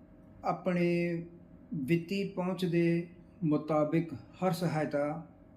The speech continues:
ਦੇਣ ਦਾ ਵਾਅਦਾ ਕੀਤਾ ਔਰ ਦੇਣੀ ਸ਼ੁਰੂ ਕਰ ਦਿੱਤੀ। ਇਕੱਲਾ ਵਾਅਦਾ ਨਹੀਂ ਕੀਤਾ, ਦੇਣੀ ਸ਼ੁਰੂ ਵੀ ਕੀਤੀ ਉਹਨਾਂ ਨੇ।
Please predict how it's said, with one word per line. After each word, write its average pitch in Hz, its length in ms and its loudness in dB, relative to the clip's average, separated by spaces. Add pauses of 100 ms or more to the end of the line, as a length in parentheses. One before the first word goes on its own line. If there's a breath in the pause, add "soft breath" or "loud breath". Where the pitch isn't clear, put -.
ਦੇਣ 143 320 4
ਦਾ 151 120 2
ਵਾਅਦਾ 147 380 2
ਕੀਤਾ 185 380 -2
ਔਰ 196 300 0
ਦੇਣੀ 156 340 2
ਸ਼ੁਰੂ 185 280 4
ਕਰ 160 140 2
ਦਿੱਤੀ। 135 280 -4
ਇਕੱਲਾ 165 280 0
ਵਾਅਦਾ 147 240 2
ਨਹੀਂ 151 160 4
ਕੀਤਾ, 151 300 2
ਦੇਣੀ 160 300 2
ਸ਼ੁਰੂ 175 260 4
ਵੀ 175 140 4
ਕੀਤੀ 147 360 0
ਉਹਨਾਂ 139 240 -2
ਨੇ। 135 100 -4